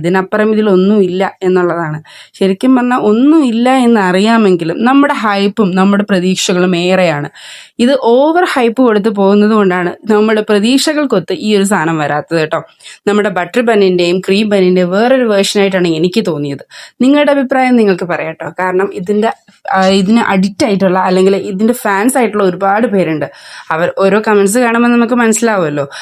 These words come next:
അപ്പം ഞാനിത് കഴിച്ച് നോക്കിയിട്ട് എനിക്കൊരു ബട്ടർ ബൺ അല്ലെങ്കിൽ അതിൽ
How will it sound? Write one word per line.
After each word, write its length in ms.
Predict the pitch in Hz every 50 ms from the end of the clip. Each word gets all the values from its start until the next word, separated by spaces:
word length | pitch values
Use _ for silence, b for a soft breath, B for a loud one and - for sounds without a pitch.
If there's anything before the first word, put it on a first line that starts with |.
| B B B -
അപ്പം 200 | 214 233 254 254 247 220 220
ഞാനിത് 320 | 226 240 269 302 277 302 294 285
കഴിച്ച് 240 | 262 262 247 262 262 247
നോക്കിയിട്ട് 320 | 233 220 240 240 220 226 226 220
എനിക്കൊരു 280 | 220 202 226 220 220 220 208
ബട്ടർ 200 | 208 196 196 208 202 208
ബൺ 140 | 202 175 - - _ -
അല്ലെങ്കിൽ 280 | 196 208 208 214 220 226 240 240
അതിൽ 140 | 233 262